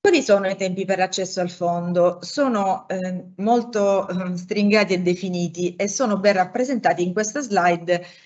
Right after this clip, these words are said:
che ci dà una veduta d'insieme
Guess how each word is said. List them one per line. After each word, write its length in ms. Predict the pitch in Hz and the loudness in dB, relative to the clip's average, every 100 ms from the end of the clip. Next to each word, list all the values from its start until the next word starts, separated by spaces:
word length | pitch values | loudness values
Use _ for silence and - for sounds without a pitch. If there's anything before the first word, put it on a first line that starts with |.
| _ _ | _ _
che 180 | - 233 | 0 0
ci 140 | 247 214 | 2 4
dà 140 | 180 | 4
una 120 | 190 | 2
veduta 360 | 190 208 214 180 | -2 -2 -2 -4
d'insieme 960 | 170 175 - 180 165 165 170 175 _ | -6 -10 -8 -2 -2 -2 -6 -8 _